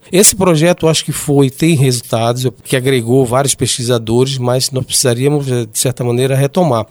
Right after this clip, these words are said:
A preocupação dele, como você falou, desse projeto, como diz o, o título, né? Geopolítica das mudanças climáticas. A gente tentou localizar,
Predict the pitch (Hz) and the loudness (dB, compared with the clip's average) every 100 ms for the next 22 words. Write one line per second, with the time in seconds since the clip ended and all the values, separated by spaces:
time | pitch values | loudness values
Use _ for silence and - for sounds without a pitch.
0 | - 143 240 - - 160 - 147 165 175 | -8 -2 -2 -2 -2 0 0 2 2 2
1 | 151 151 143 147 160 143 185 165 131 117 | 2 0 0 -2 -2 -2 -2 0 -2 -2
2 | 117 - - 139 139 147 - 139 131 123 | -6 -6 -2 0 2 -2 -4 -4 -4 -6
3 | 135 143 131 143 135 - 151 - 120 113 | -6 -6 -6 -8 -8 -4 -4 -4 -4 -2
4 | 147 160 - 113 165 208 - 196 151 196 | -4 -4 -4 0 2 2 2 0 2 0
5 | - 202 180 180 160 170 - 202 160 123 | 0 -2 0 0 2 0 0 0 0 0
6 | 110 120 135 - 156 139 175 170 143 131 | -2 -2 -2 0 -2 0 2 2 0 -2
7 | 120 104 123 143 | -2 -2 -2 -2